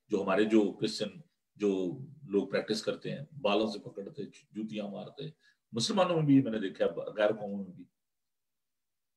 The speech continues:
लेकिन जब खुदावंद का रूह हमारे अंदर काम करता है,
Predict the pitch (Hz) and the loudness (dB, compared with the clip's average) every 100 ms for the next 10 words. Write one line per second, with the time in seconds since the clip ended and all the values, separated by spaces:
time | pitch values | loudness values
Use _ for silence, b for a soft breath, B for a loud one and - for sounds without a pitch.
0 | _ _ _ _ _ - - 123 113 - | _ _ _ _ _ -20 -4 -2 -2 -10
1 | _ _ _ _ _ _ _ _ _ _ | _ _ _ _ _ _ _ _ _ _
2 | _ _ _ _ _ - 113 - 113 - | _ _ _ _ _ -6 -6 -2 -6 -2
3 | 113 117 113 95 110 120 117 - - 104 | -4 0 0 2 2 0 -2 -8 -12 -4
4 | 101 98 98 - 87 92 - - - - | -4 -2 -4 -6 -12 -12 -14 -12 -12 -12
5 | - | -18